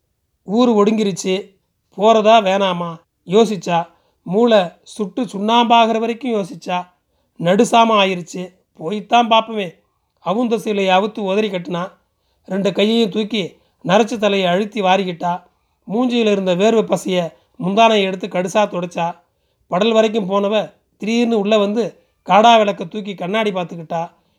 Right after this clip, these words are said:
கண்ணுக்கு கீழே இருந்த கருவளையத்தை ஆள்காட்டி விரல்ல அழுந்த நீவி விட்டா. ரொம்ப நாளாச்சு குங்குமம் வச்சு, மறந்து கூட போச்சு.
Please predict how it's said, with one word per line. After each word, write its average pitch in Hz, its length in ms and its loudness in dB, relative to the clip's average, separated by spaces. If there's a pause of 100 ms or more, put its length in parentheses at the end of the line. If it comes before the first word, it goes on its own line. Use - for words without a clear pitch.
(120)
கண்ணுக்கு 214 440 -2
கீழே 220 240 2
இருந்த 196 200 0
கருவளையத்தை 202 760 0 (320)
ஆள்காட்டி 214 420 2
விரல்ல 185 220 -4
அழுந்த 196 400 -2
நீவி 190 260 -4
விட்டா. 170 340 -8 (420)
ரொம்ப 156 340 0
நாளாச்சு 214 420 4
குங்குமம் 226 380 -4
வச்சு, 214 420 -4 (380)
மறந்து 208 320 2
கூட 220 200 4
போச்சு. 196 540 -6